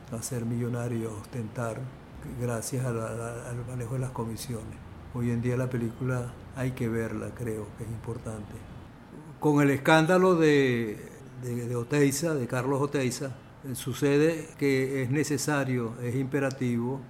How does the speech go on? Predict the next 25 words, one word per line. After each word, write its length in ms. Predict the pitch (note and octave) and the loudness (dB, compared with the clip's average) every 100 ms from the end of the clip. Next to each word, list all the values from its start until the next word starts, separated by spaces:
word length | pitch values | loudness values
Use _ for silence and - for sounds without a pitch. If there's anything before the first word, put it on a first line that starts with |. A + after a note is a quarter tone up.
| - | 0
proponer 760 | C#3+ C3 C3+ C3 C#3 D3 B2 A2 - - - | 2 4 4 4 4 2 0 -4 -12 -12 -2
una 220 | C3 C#3+ | 4 6
lectura 720 | C#3 C3+ C#3 C#3 C#3 C#3 C#3 | 4 2 0 2 4 0 -2
o 160 | C#3 B2 | -4 -2
una 280 | B2 C3 C3+ | 0 2 2
relectura 680 | B2+ C3 A#2+ A2 D#3 D#3 C3+ | 2 2 0 0 2 4 4
del 160 | A#2+ | 2
mi-, 160 | A#2 A#2+ | 0 -2
del 160 | A#2 A2+ | -4 -4
mismo 460 | A#2 A#2 B2+ A#2+ - - | -4 -2 -2 -2 -4 0
texto 380 | C3+ C3 - | 0 0 2
y 60 | C3 | 2
de 100 | A#2+ | 2
la 100 | A2+ | 0
misma 260 | A2+ A2 A#2+ | -2 -2 -2
imagen. 420 | A2+ A2 G2+ A2 - - | -2 -4 -6 -8 -10 -10
Es 100 | C#3 | -2
una 340 | B2+ C#3+ C#3 C#3+ | 2 4 4 4
película 380 | C#3+ C3+ C#3+ C#3 | 2 2 2 2
también 340 | C#3+ C#3 C#3 | 2 2 2
de 80 | C#3 | 2
las 120 | C3 | 0
pocas 340 | - B2 C3 | 0 0 0
en 80 | C3+ | 2
Venezuela 680 | C3 C3+ C3 C#3+ C3 C3+ C3+ | 0 0 2 2 2 0 -2